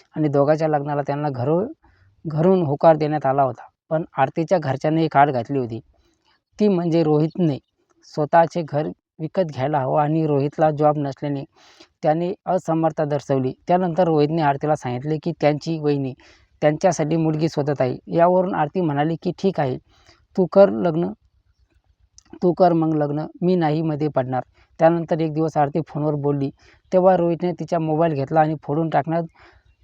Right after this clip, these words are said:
टाकत मारण्याची धमकी दिली. आणि शनि-, शनिवारी आठ जुलै, जूनला आरतीने, अ, आचोळी पोलीस ठाण्यात तक्रारी दाखल केली होती. मात्र पोलिसांनी तक्रार दाखल करून घेतली आणि रोहितकडून पैसे घेऊन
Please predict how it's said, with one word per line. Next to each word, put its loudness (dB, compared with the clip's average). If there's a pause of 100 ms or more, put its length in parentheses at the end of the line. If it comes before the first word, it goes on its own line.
(180)
टाकत 2
मारण्याची -2
धमकी -6
दिली. 0 (440)
आणि 0
शनि-, 0 (200)
शनिवारी 4 (340)
आठ 2
जुलै, -4 (1000)
जूनला 0 (960)
आरतीने, -2 (100)
अ, -6 (400)
आचोळी -4
पोलीस -2
ठाण्यात -4
तक्रारी 0
दाखल 0
केली -6
होती. -6
मात्र -6 (120)
पोलिसांनी -2 (840)
तक्रार 2
दाखल 2
करून -2
घेतली -4
आणि 0
रोहितकडून 0
पैसे -2
घेऊन -2